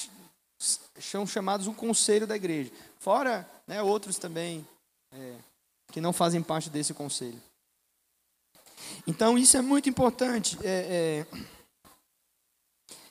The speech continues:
Eu já recebi nome de tudo que você imaginar. Quando nós iniciamos o ministério, Carol e eu, eu, a gente era solteiro ainda, eu fui consagrado pastor solteiro. Primeiro pastor solteiro da minha convenção, eu me orgulho disso, com vinte e três anos de idade.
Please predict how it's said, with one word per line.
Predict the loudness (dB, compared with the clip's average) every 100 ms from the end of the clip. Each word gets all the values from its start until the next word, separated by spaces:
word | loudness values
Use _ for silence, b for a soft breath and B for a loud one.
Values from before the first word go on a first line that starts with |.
| _
Eu | 2 8
já | 10
recebi | 10 6 4
nome | 4 4 2
de | 0
tudo | 0 -2 -2
que |
você | -2 0 0
imaginar. | 0 0 -2 -8 -14 -20 _ _ _ _ _ _ _ _ _ _ _ _ _ -20 B B B
Quando | 2 4
nós | 6 6
iniciamos | 4 4 4 2 2 0 -4 -4
o | -6 -4 -4
ministério, | -4 -2 -2 0 0 0 -4 -8 -20 _ _ _ _ _ _
Carol | 0 2 4
e | 4
eu, | 2
eu, | 2 -2 -4 -4
a | -4
gente | -4 -2
era | -2
solteiro | -2 -2 -4 -4 -4
ainda, | -4 -4 -4
eu | -4
fui | -6
consagrado | -6 -4 -2 -2 -2
pastor | -2 -4 -2
solteiro. | -2 -2 -2 -2 -2 -4 B B _ _ _ _
Primeiro | -4 2 4
pastor | 4 2 2
solteiro | 0 0 0
da | 0
minha | -2
convenção, | -2 -2 -2 0 0 0
eu |
me | 2
orgulho | 2 2 0 -2
disso, | -4 -2 0
com | 0
vinte | -2 -2
e | -2
três | -2 -2
anos | -4 -4
de | -4
idade. | -2 -4 -4